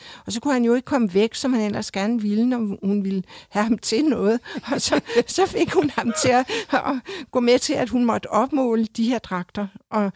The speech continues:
fordi hun jo heldigvis havde den her tilskæreruddannelse.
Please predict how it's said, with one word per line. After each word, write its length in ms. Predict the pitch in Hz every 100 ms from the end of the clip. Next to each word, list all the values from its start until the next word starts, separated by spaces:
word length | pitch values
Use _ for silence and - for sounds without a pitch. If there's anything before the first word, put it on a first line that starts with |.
| - - -
fordi 260 | 208 277 262
hun 160 | 254
jo 160 | 226 214
heldigvis 500 | 214 240 254 233 -
havde 220 | 233 247
den 220 | 240 226
her 400 | 233 208 196 - -
tilskæreruddannelse. 1120 | 240 233 - 240 214 208 208 190 185 190